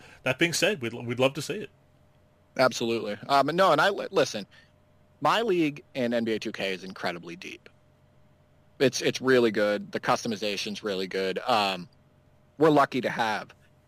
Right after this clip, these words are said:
Speaker 2: all of that, but it doesn't mean that, that, that it, it couldn't use, um, some other options and features.
Speaker 1: I mean, it is unfortunate that it's no longer the,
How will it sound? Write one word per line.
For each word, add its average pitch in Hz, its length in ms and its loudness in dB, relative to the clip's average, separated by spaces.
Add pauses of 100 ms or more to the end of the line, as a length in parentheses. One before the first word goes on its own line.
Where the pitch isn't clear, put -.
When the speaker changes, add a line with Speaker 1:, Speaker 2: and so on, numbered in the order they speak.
(140)
Speaker 2:
all 113 220 2
of 95 100 -8
that, 92 280 -8
but 131 100 0
it 131 60 0
doesn't 135 260 2
mean 117 160 -4
that, 110 160 -6
that, 110 240 -10
that 107 260 -4
it, 104 260 -14
it 107 180 -6
couldn't 101 240 -4
use, 92 520 -4 (120)
um, 165 320 -4
some 208 160 -2
other 175 200 -6
options 170 360 -8
and 87 100 -14
features. - 460 -8 (760)
Speaker 1:
I 175 80 -10
mean, 196 200 2
it 190 120 4
is 170 120 4
unfortunate 127 500 0
that 110 80 -4
it's 101 140 -10
no 107 140 -2
longer 101 320 -4
the, 95 380 -8